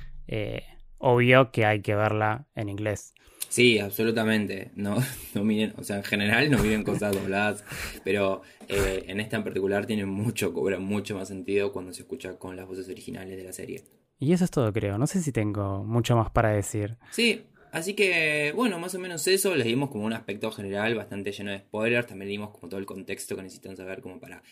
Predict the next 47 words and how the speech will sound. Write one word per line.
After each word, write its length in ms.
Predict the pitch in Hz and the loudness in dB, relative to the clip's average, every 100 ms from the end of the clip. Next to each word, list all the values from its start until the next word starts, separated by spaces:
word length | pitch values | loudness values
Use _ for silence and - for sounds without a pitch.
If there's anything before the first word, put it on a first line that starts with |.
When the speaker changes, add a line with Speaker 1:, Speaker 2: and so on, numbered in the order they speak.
| - | -18
Speaker 2:
introducirse 720 | 95 90 98 85 101 107 104 104 | -14 -12 -10 -8 -4 -4 -2 -6
de 100 | 92 | -6
lleno 240 | - 101 | -6 -8
y 60 | 90 | -8
quizás 260 | - 101 | -12 -12
con 140 | 95 92 | -12 -12
un 80 | |
poco 160 | 87 90 | -12 -12
más 160 | 98 98 | -12 -12
de 100 | 92 | -14
detalles 580 | 92 98 98 98 98 | -10 -10 -6 -8 -8
alrededor 400 | - 92 95 98 | -10 -10 -10 -8
de 100 | 104 | -6
la 100 | 104 | -8
producción 580 | 87 95 95 - 110 110 - - _ | -8 -12 -12 -6 -4 -4 -8 -20 _
de 80 | 107 | -6
esta 160 | - | -6
serie. 440 | 95 135 139 139 143 | -2 2 2 0 -4
Es 160 | 151 | -6
una 120 | 127 117 | -2 -2
linda 180 | 110 | -4
serie, 320 | 110 123 117 110 | -4 -4 -4 -6
es 100 | 104 | -8
una 120 | 101 | -10
buena 180 | 104 101 | -10 -6
serie 180 | 101 | -6
de 60 | 98 | -6
animación. 640 | 95 92 92 110 110 110 - _ _ _ - | -8 -12 -6 -4 -2 -4 -8 _ _ _ -8
Insisto, 560 | 110 127 135 - 98 | -4 -2 -4 -6 -6
viene 220 | 107 131 | 0 0
de 60 | 147 | 0
una 180 | 123 107 | -4 -4
cultura 580 | 101 98 120 123 127 127 | -8 -6 2 4 4 2
alrededor 300 | 110 101 113 | -2 -4 -2
del 80 | 113 | -4
juego 200 | 113 117 | -2 -4
de 60 | 104 | -2
rol 300 | 101 107 117 | -4 -4 -2
y 120 | 107 | -2
Dungeons 280 | 104 107 110 | -6 -8 -10
and 60 | 98 | -8
Dragons 200 | 104 110 | -8 -8
en 60 | 104 | -10
Estados 260 | 101 101 | -10 -10
Unidos 240 | 98 104 117 | -10 -12 -12
como 320 | - 95 92 _ _ _ | -14 -14 -16 _ _ _
muy, 400 | 101 110 117 | -2 0 0